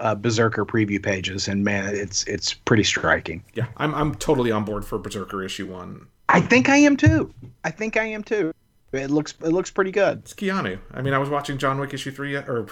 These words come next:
Speaker 2: <laughs> issue three, part three yesterday. It, it, I'm, I'm in
Speaker 1: Uh-huh,
Speaker 2: a Keanu
Speaker 1: uh-huh.
Speaker 2: mood.
Speaker 1: Are you on a Keanu mood?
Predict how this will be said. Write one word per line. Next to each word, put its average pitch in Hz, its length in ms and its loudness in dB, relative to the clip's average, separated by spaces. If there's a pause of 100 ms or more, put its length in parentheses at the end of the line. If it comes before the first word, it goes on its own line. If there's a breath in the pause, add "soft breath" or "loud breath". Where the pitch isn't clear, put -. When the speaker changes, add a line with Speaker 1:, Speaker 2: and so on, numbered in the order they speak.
(120)
Speaker 2:
<laughs> 123 180 -4
issue 107 220 -2
three, 92 240 -8 (420 loud breath)
part 135 240 0
three 135 220 0
yesterday. 101 540 -4 (160)
It, 113 180 -6
it, 101 260 -10
I'm, 117 140 -8
I'm 113 140 -2
in 123 60 4
Speaker 1:
Uh-huh, 120 160 4
Speaker 2:
a 131 60 4
Keanu 127 300 0
Speaker 1:
uh-huh. 123 180 2
Speaker 2:
mood. - 140 -6 (1120)
Speaker 1:
Are 139 160 8
you 143 60 6
on 139 100 6
a - 20 4
Keanu 143 320 0
mood? 147 300 0